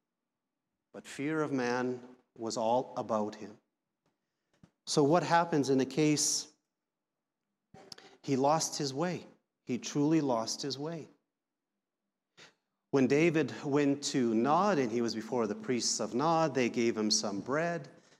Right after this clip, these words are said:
they prophesied for him, and they gave him a sword, Goliath's sword. From my understanding, this sword was a big sword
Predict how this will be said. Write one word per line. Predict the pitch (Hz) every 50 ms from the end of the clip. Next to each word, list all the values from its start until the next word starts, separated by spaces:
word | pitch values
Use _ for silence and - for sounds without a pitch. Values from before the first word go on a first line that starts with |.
| _ _ _
they | 104 92
prophesied | - - 127 147 156 147 - 156 135 - - 160 143 139 143 139 139 139 139 131 135 139 - - _
for | - 131
him, | 117 123 127 127 131 131 131 131 127 131 -
and | - 117 113 110 110 110 110 110 110 110
they | 107 107 107 104
gave | 104 120 123 131 131 110
him | 127 123 123 123 -
a | 101 110 107
sword, | 107 107 - - 101 82 85 85 - - _ _ _ _ _ _ _ _ _ _ _ _ _ 117
Goliath's | 110 120 113 113 107 98 95 92 90 -
sword. | - - 92 85 82 85 - _ _ _ _ _ _ _ _ _ _ _ _ _ _ _ _ _ _ _ _ _ _ _ _ _ _ _ _ _ _ _ _ _ - -
From | - 110
my | 127 165 202
understanding, | 196 165 139 - - 156 147 143 143 135 135 131 120
this | 135 127
sword | - - - 127 113 113 117 120 110
was | 113 104 110 110 104 101 104 - - - - - - _ _ _ _ _ _ - - _ _ _ _ _ _ _ _ _ _ _ - - - _ _ -
a | 135
big | 110 113 113 107 -
sword | - - - 131 113 139 98 - -